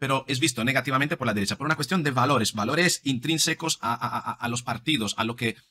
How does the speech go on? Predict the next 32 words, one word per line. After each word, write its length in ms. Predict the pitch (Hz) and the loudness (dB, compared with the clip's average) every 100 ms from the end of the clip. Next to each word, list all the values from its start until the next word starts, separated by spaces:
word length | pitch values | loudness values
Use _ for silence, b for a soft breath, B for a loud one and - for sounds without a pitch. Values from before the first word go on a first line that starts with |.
| _ - | _ -16
eh, 120 | - | -4
cada 180 | 139 143 | 0 2
partido, 520 | 139 120 139 139 143 | 2 0 -2 0 -2
a, 20 | |
a, 300 | 110 107 101 | -4 -6 -14
a 20 | 117 | -10
lo 120 | 120 | -4
que 80 | 143 | 0
es 80 | |
la 100 | 139 | 0
filosofía 720 | 123 127 123 120 104 - 120 b b | 0 0 2 0 -4 -2 -2 b b
de 100 | - | -4
la 60 | 113 | -2
izquierda 400 | 107 - 131 117 | -2 -2 0 0
y 40 | |
de 60 | 110 | 2
la 120 | 107 | 2
derecha. 320 | 95 90 90 b b | 0 0 -4 b b
Pero 120 | - 131 | -8 -4
te 80 | |
lo 80 | 131 | 0
voy 180 | 165 180 | 0 0
a 80 | 131 | 0
decir 220 | 123 131 | 0 0
después. 280 | 110 - - | -4 -4 -2
Vamos 220 | 170 175 | -2 0
a, 160 | 127 - | 0 0
a 60 | |
correr 260 | 120 127 131 | -2 -2 2
un 220 | 123 120 | 2 2
poquito 360 | 120 - - 113 | -2 -4 -2 2
más 260 | 123 - | 2 0